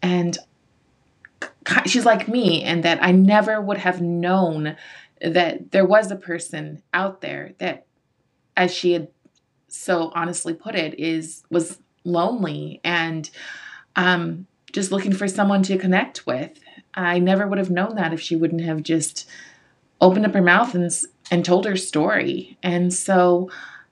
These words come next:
that's why I wanna celebrate our stories, because it's so great to know that we just, that we have each other. So if you'd like to share your story, please send me a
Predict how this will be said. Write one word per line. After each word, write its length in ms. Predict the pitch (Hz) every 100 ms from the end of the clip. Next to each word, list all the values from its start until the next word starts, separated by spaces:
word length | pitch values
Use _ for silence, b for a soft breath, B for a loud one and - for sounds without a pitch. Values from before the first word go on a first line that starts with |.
| _
that's 380 | - 254 262 -
why 400 | - 180 190 190 160
I 60 |
wanna 240 | 165 165 160
celebrate 500 | - 165 151 151 135
our 140 | 151
stories, 640 | - 147 143 - - -
because 580 | - - 165 180 175 - _ -
it's 240 | 196 -
so 240 | - 208 190
great 300 | 185 185 -
to 100 | -
know 200 | 165 156
that 120 | 156
we 120 | 165
just, 380 | 160 160 - - - _ _ _ _ -
that 120 | 175
we 120 | 170
have 260 | 165 156 151
each 180 | -
other. 360 | 123 - 143 - _ B B B B
So 120 | 233
if 120 | 196
you'd 160 | 269 330
like 160 | 349
to 100 | 294
share 240 | 196 190 190
your 380 | 185 156 175 208
story, 680 | - - 240 247 254 262 269 B -
please 300 | 320 320 -
send 240 | 185 170
me 300 | 170 160 -
a 520 | 175 165 160 156 151